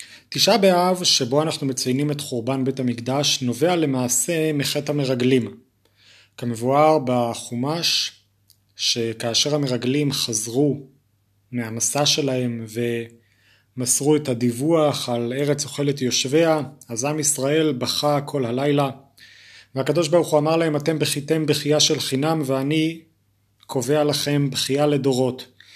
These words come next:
והלילה הזה היה ליל תשעה באב, שבעקבותיו אנחנו מתאבלים עד היום על החורבן ועל שאר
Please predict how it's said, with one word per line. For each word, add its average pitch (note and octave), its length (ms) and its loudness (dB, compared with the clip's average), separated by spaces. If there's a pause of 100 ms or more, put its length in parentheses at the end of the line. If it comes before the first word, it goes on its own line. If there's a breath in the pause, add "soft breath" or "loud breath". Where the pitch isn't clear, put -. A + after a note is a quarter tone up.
(240 loud breath)
והלילה G3 380 4
הזה F3 240 2
היה E3+ 280 2
ליל F3 260 4
תשעה D#3 260 0
באב, D#3+ 320 2
שבעקבותיו D3 1900 0
אנחנו C#3+ 720 0
מתאבלים C#3 580 -2
עד D3+ 160 0
היום D3+ 340 4
על C3+ 120 2
החורבן B2+ 880 0
ועל C3+ 240 -2
שאר D3 720 2